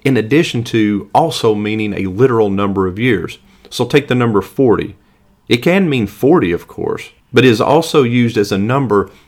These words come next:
signifying a specific period of time and one in which God is involved. So, for example, the forty days and the forty nights of rain associated with the flood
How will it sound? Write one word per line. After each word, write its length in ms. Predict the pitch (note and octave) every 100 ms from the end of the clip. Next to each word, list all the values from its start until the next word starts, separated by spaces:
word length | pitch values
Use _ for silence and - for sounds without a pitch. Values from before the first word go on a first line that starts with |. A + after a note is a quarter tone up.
| -
signifying 760 | - D3 C#3 A#2+ B2 A#2+ A2+
a 60 | G#2
specific 800 | - - G2 - C#3 C3+ A#2 - _ _ -
period 300 | - D#3+ C3
of 120 | G2+
time 460 | - - C3 A#2+ G2
and 180 | F#2+ G#2+
one 140 | B2+
in 160 | A2 G#2
which 260 | G#2+ G#2
God 260 | G2 G#2 G#2
is 140 | F#2
involved. 560 | F2+ F2 G2+ A2+ F2 - _ _ _ _ -
So, 180 | -
for 200 | A#2+ A2+
example, 640 | G2+ G#2+ A#2+ A#2+ A#2+ E2 - _ - _ -
the 80 | A2+
forty 400 | - B2+ C3 A#2
days 440 | A2+ A#2 A#2+ A2
and 140 | G#2 F#2+
the 40 |
forty 380 | - A#2+ A#2+ G#2
nights 380 | G#2 G#2 G#2 G2
of 140 | F#2
rain 360 | G2 B2+ B2+ F#2+
associated 640 | E2+ G#2+ G2 - G#2 F#2+
with 180 | F#2 -
the 80 | -
flood 520 | - A#2 A2+ D#2